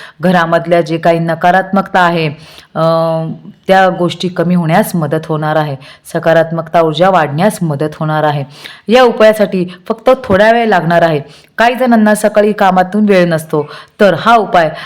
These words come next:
आपल्याला काय, कधी करायचा आहे तर सूर्यास्ताच्या वेळेला संध्याकाळी करायचा आहे, साडेसहा ते साडेसात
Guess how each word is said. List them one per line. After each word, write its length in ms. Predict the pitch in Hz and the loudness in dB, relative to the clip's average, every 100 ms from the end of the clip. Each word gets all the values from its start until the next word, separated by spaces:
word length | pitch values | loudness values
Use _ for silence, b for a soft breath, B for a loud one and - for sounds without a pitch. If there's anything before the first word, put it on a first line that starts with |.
| B | B
आपल्याला 400 | - 175 185 175 | -6 0 2 4
काय, 340 | 175 208 208 202 - - | 2 2 2 0 -4 -2
कधी 180 | 208 226 | 0 2
करायचा 420 | 220 202 190 202 | 2 2 2 2
आहे 220 | 185 170 170 B B - | 2 0 -4 B B -2
तर 80 | |
सूर्यास्ताच्या 760 | 196 - 208 220 226 233 214 220 | -2 0 2 2 2 2 2 2
वेळेला 380 | 190 180 165 170 | 4 4 4 0
संध्याकाळी 640 | 165 185 180 220 220 196 | 0 2 4 4 2 0
करायचा 360 | 180 147 143 143 | 0 0 0 0
आहे, 100 | 143 | 0
साडेसहा 560 | - 185 208 202 208 175 B - | 0 0 0 0 0 -2 B -6
ते 60 | 202 | -4
साडेसात 420 | 202 190 180 190 | 0 0 2 -2